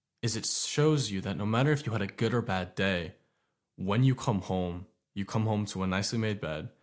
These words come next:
you can go to sleep, and then you can wake up next day and start again. The whole running to me, I used to hate running.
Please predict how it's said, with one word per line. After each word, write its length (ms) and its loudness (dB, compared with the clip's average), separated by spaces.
you 120 -4
can 140 -2
go 200 0
to 60 0
sleep, 480 -4
and 100 -2
then 80 -2
you 80 -2
can 160 -6
wake 180 0
up 60 -2
next 360 -4
day 260 -6
and 100 -4
start 240 -2
again. 220 -12
The 220 2
whole 520 6
running 640 2
to 180 -4
me, 400 0
I 80 4
used 300 4
to 60 -10
hate 220 -2
running. 380 0